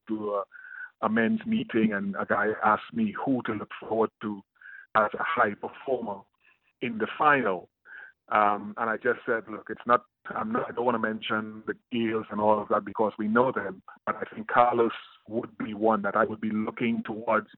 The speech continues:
because his bowling was very, very good. He was peaking at that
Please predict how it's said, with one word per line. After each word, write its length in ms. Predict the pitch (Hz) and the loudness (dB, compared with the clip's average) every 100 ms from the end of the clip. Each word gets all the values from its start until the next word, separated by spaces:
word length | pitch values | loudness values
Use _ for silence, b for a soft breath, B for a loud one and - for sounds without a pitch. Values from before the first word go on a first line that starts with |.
| - | -6
because 300 | 95 110 101 - B B B _ - | -2 0 -2 -10 B B B _ -20
his 200 | - 101 - | -18 -10 -2
bowling 420 | 131 143 143 139 | 4 4 4 0
was 120 | 113 - - | -4 -2 2
very, 240 | 117 123 | 4 4
very 280 | 123 101 104 - | 0 -4 -6 0
good. 240 | 135 165 _ b b b b _ _ _ | 0 0 _ b b b b _ _ _
He 120 | - | -8
was 140 | 113 101 - - | -8 -8 -10 -8
peaking 280 | - 139 120 | -4 -2 -2
at 140 | 101 | -2
that 140 | 110 | -4